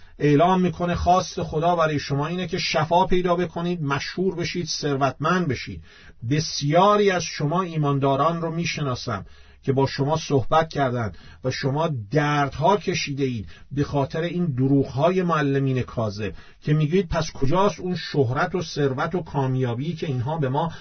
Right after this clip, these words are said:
وعده داده بودن؟ و چیزی که من به شما عزیزان می‌خوام بگم، انجیل مسیح انجیل شهرت و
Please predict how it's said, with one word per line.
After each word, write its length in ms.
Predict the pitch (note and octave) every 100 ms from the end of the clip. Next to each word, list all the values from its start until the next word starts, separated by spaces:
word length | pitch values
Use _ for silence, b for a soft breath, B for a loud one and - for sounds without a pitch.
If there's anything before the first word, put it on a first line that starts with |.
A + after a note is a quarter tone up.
| B
وعده 320 | A2+ B2 B2
داده 240 | E3+ D3 B2
بودن؟ 340 | G#2 G2 F#2 B B B
و 100 | A#2
چیزی 340 | - D#3+ E3
که 100 | E3+
من 200 | E3 E3
به 60 | E3
شما 280 | - D#3 E3
عزیزان 380 | D3+ C#3+ D#3+ E3+
می‌خوام 300 | D#3+ D3+ C#3
بگم، 300 | C3 E3+ E3+ -
انجیل 500 | D3 D3+ C#3 E3+ E3
مسیح 680 | D#3 D3+ - F#3 G#3+ A3 - -
انجیل 520 | D#3 D#3+ C#3 D#3+ D#3
شهرت 640 | - - C#3+ A#2+ D#3 D#3
و 200 | D#3+ D3+